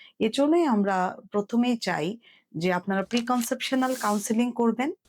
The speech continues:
আপনারা ফলিক অ্যাসিড স্টার্ট করবেন এবং প্রিকনসেপশনাল কাউন্সেলিং এর পাশাপাশি প্রিকনসেপশনাল যে ট্রিটমেন্টগুলো সেগুলো আপনারা নিয়ে রাখবেন। আপনারা যখন সাইলেন্ট মিসক্যারেজ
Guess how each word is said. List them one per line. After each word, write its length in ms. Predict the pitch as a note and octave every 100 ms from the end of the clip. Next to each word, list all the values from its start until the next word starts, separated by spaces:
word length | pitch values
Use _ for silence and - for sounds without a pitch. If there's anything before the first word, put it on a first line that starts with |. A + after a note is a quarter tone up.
| - - -
আপনারা 340 | - F#3 G3 G#3
ফলিক 340 | - F3+ G3+
অ্যাসিড 360 | A#3+ A#3 C4+ B3+
স্টার্ট 420 | A3+ - G3 G3+
করবেন 400 | - A3 G3+ B3 F#4 - - - -
এবং 420 | E3+ F#3 F#3+ F#3 -
প্রিকনসেপশনাল 880 | A#3+ - D4 - C#4 - C4 C4+
কাউন্সেলিং 600 | C4 A3 A3+ A#3 A#3 A3+
এর 100 | A#3+
পাশাপাশি 640 | A#3 F#3+ F3+ A3 G3 - G3+
প্রিকনসেপশনাল 1040 | G#3+ A#3 B3 C4 B3+ - C4 - B3 B3
যে 140 | G#3+ A3
ট্রিটমেন্টগুলো 760 | - A3 - A#3+ A#3 G3+ F3
সেগুলো 360 | E3+ G3 G3 F3+
আপনারা 340 | E3+ F3+ E3+
নিয়ে 260 | E3+ E3+ D#3+
রাখবেন। 440 | D#3 D3 - C#3+ D3 _ - - - - -
আপনারা 360 | G#3 C4 C4 C4+
যখন 280 | B3+ C4+
সাইলেন্ট 540 | B3+ - G3+ G3+ A#3+ B3
মিসক্যারেজ 560 | G#3+ - G3+ F#3+ G#3+